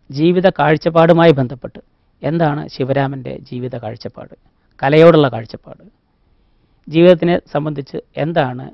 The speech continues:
ഗിരിരാജനും അതുപോലെ തന്നെ രവിഭൂഷണുമുള്ള കാഴ്ചപ്പാട്, കലയോടുള്ള കാഴ്ചപ്പാട്, ഇതൊക്കെ വിശദമാക്കുന്ന രീതിയിലുള്ള ചോദ്യങ്ങൾക്ക് ഇതിനകത്ത് സാധ്യതയുണ്ട്. അതോടൊപ്പം തന്നെ ഇതിലെ സ്ത്രീ കഥാപാത്രങ്ങളുടെ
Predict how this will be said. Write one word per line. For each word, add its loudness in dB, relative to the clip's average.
ഗിരിരാജനും -6
അതുപോലെ -4
തന്നെ -10
രവിഭൂഷണുമുള്ള -6
കാഴ്ചപ്പാട്, -10
കലയോടുള്ള 6
കാഴ്ചപ്പാട്, -4
ഇതൊക്കെ -2
വിശദമാക്കുന്ന 2
രീതിയിലുള്ള -4
ചോദ്യങ്ങൾക്ക് -6
ഇതിനകത്ത് -14
സാധ്യതയുണ്ട്. -14
അതോടൊപ്പം 4
തന്നെ -2
ഇതിലെ -4
സ്ത്രീ 0
കഥാപാത്രങ്ങളുടെ 0